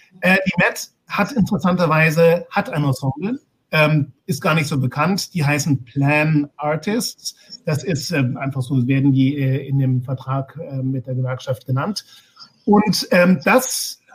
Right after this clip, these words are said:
funktioniert quasi wie ein, eine Festanstellung, äh, oder wie, äh, ein, ein Sänger im Ensemblevertrag in Deutschland. Das heißt, diese Kolleginnen und Kollegen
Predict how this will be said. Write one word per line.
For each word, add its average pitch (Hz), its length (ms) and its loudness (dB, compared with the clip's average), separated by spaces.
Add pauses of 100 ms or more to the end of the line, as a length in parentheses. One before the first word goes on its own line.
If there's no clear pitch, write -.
(520)
funktioniert 240 680 4
quasi 208 840 0
wie 185 240 2
ein, 151 380 0
eine 151 280 -2
Festanstellung, 170 1120 0
äh, 156 260 -2
oder 147 420 -2
wie, 151 240 0
äh, 147 40 -4
ein, 139 640 -2
ein 135 340 -2
Sänger 139 380 -2
im 139 160 -4
Ensemblevertrag 139 880 -6
in 135 140 -6
Deutschland. 196 580 -4 (280)
Das 151 200 -2
heißt, 165 500 -2
diese 165 240 0
Kolleginnen 156 460 -2
und 139 60 -2
Kollegen 139 640 4